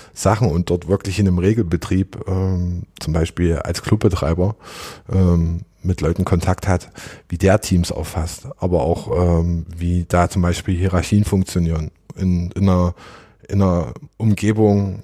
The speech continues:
ähm, wo andere Leute Spaß haben, wo andere Leute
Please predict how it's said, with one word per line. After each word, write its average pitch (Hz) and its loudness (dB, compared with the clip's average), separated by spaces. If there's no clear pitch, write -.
ähm, 92 -2
wo 87 0
andere 101 2
Leute 95 2
Spaß 92 -2
haben, 95 0
wo 82 -2
andere 90 0
Leute 87 2